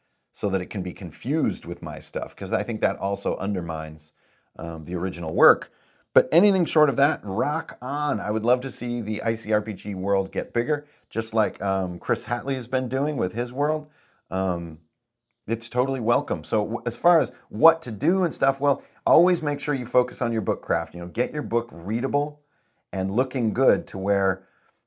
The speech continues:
it's less about walls of text and more about small readable chunks, little bits that I can just absorb and skim, and it's broken into boxes and columns, and there are nice horizontal rules and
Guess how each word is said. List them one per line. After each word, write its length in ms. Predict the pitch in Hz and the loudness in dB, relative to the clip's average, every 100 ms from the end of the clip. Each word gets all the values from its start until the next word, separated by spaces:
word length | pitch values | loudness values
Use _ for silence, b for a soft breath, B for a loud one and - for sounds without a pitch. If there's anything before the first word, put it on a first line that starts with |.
| _ - | _ -6
it's 260 | 110 110 | -4 0
less 300 | 110 139 170 | 6 6 6
about 400 | 151 120 113 107 | 0 0 0 -2
walls 400 | 98 117 123 120 | 2 4 4 2
of 160 | 95 - | -4 -6
text 420 | 160 107 - - 107 | -6 -4 -6 -10 -6
and 140 | 104 | -4
more 200 | 107 135 | 0 2
about 300 | 110 101 87 | 4 4 2
small 560 | - 110 120 123 123 104 | -6 -2 4 4 4 2
readable 540 | 107 110 101 104 98 | -2 0 0 -2 -6
chunks, 580 | - - 82 - - - b b | -8 -8 -8 -8 -16 -16 b b
little 260 | 92 143 151 | -2 2 2
bits 540 | 98 123 - - - b b - | 2 0 0 -6 -8 b b 0
that 160 | 98 | 2
I 80 | 107 | 2
can 140 | 117 113 | 0 0
just 200 | 107 - | -4 -4
absorb 500 | 82 80 120 127 113 | -6 -2 4 6 4
and 160 | 85 85 | 0 -6
skim, 500 | - 123 123 120 107 | -8 -4 0 0 0
and 100 | 90 | -2
it's 120 | - | -4
broken 400 | 107 113 113 104 | 2 2 2 -2
into 160 | 87 | -4
boxes 680 | 78 107 110 110 - 98 87 | -6 -6 -6 -8 -6 -4 -6
and 140 | 87 78 | -10 -14
columns, 580 | - 104 110 107 98 90 | -6 0 2 2 0 -6
and 100 | 82 | -8
there 140 | 82 | -8
are 60 | 82 | -6
nice 280 | 101 98 | -6 -6
horizontal 540 | - 98 90 95 90 85 | -4 -2 0 0 -2 -2
rules 480 | 101 120 113 104 92 | 0 2 4 2 -2
and 160 | 85 | -10